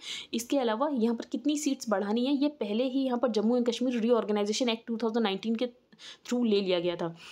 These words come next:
In all other states including the foregoing in for delimitation along with Jammu and Kashmir, the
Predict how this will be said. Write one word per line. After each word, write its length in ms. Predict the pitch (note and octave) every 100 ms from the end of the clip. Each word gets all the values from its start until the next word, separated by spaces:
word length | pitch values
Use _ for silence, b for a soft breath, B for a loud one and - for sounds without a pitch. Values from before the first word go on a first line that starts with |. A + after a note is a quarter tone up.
| B -
In 80 | C#4
all 220 | B3+ D4
other 180 | D4 C#4+
states 320 | - D4 D4
including 380 | A#3+ A#3+ A#3+ C4
the 80 | C#4
foregoing 500 | - B3 A3 A3 B3+ -
in 140 | A#3
for 140 | A3+ B3+
delimitation 600 | A3 A#3 A3+ G#3+ A3 B3
along 220 | A3 A3
with 100 | A3+
Jammu 220 | G3+ G#3
and 80 | G#3+
Kashmir, 220 | G#3+ B3
the 100 | B3+